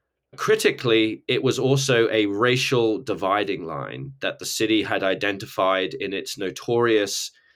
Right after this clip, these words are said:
uh, nineteen twenty-eight master plan. And that line was used to move, um, as many people of color as the city could to the east of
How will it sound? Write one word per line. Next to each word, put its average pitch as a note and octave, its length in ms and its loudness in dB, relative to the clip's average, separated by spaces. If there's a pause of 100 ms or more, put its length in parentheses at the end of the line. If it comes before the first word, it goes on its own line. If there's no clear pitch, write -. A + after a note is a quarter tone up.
(340)
uh, F#2+ 300 0
nineteen G#2+ 420 -2
twenty-eight G2 640 -2
master G2 460 -4
plan. D#2 640 -8
And F2 460 -8
that G#2 320 -2 (120)
line G2+ 640 0
was G2 200 -6
used G2+ 600 -4 (640)
to G2 160 0
move, A2+ 840 0 (440)
um, G2 400 0
as A2 180 0
many A#2+ 300 0
people A#2+ 420 0
of - 140 -2
color A2+ 520 0 (300)
as G2+ 240 -2
the G2 100 -8
city G#2+ 320 -2
could G#2+ 580 0
to G#2 120 -4
the G2+ 160 -4 (100)
east - 360 -8
of C#2 420 -8